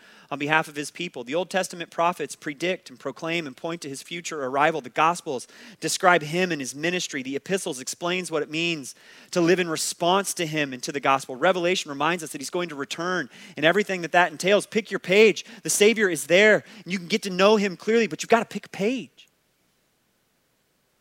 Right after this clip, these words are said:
You got to slow down long enough to read and commit your life to the process of understanding him clearly as he's been revealed to us in Scripture. And the great joy in this is that, like Cleopas and his buddy,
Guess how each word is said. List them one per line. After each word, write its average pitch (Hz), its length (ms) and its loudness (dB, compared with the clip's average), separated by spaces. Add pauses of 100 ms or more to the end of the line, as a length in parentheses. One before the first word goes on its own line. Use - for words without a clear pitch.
(440)
You 196 80 -2
got 226 60 6
to 196 60 4
slow 220 400 4
down 220 380 4
long 208 260 0
enough 196 240 -4
to 160 100 -8
read 170 760 -4 (1500)
and 139 100 -20
commit 185 460 0
your 160 160 0
life 156 720 4 (1040)
to - 100 -10
the 175 80 0
process 196 460 4
of 170 100 -8
understanding 196 680 -2
him 156 180 -6
clearly 185 720 -2
as 156 180 -2
he's 160 120 -12
been 160 160 -8
revealed 151 340 -4
to - 140 -12
us 143 160 -8
in 135 100 -18
Scripture. - 680 -10 (440)
And 143 80 -8
the 160 40 -2
great 190 260 2
joy 196 300 2
in 151 100 2
this 131 240 4
is 143 100 -4
that, 147 120 2
like 165 180 8
Cleopas 190 500 2
and 147 80 -2
his 131 80 -4
buddy, 170 400 0